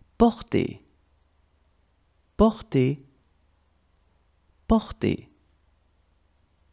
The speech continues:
To be desperate.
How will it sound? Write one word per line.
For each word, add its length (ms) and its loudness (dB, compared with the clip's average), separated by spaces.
To 140 0
be 160 2
desperate. 840 -2